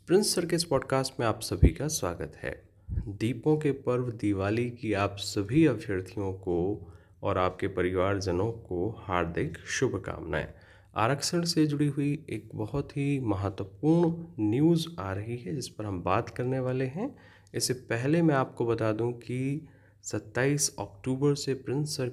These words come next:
की मुख्य परीक्षा दो हज़ार उन्नीस के लिए टेस्ट सीरीज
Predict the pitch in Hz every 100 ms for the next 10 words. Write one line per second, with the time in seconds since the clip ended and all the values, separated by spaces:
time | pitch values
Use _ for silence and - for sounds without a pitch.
0 | 123 123 123 127 135 127 123 123 120 110
1 | 104 104 95 95 127 151 151 127 127 127
2 | 127 113 107 - 120 120 117